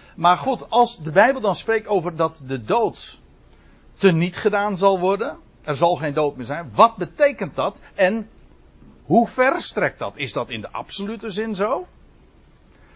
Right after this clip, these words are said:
En ja, dan een vraag vervolgens, hè, uitgaand van dat zo ja, wanneer zal dat dan wel zijn? En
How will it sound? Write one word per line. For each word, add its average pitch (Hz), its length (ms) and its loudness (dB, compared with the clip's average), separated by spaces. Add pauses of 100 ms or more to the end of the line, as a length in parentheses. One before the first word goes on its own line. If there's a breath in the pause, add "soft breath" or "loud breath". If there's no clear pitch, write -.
(640 soft breath)
En 185 720 4 (240)
ja, 156 400 -6 (760 loud breath)
dan 139 440 0
een 127 220 -6
vraag 135 600 -4 (220)
vervolgens, 139 680 -6
hè, 101 220 -8 (460)
uitgaand 135 540 -6
van 123 180 -6
dat 113 260 -6
zo 120 300 -4
ja, 160 300 -2 (320 loud breath)
wanneer 139 440 0
zal 185 220 2
dat 160 180 -4
dan 151 160 -2
wel 135 220 -2
zijn? 127 360 -4 (480 soft breath)
En 123 360 -4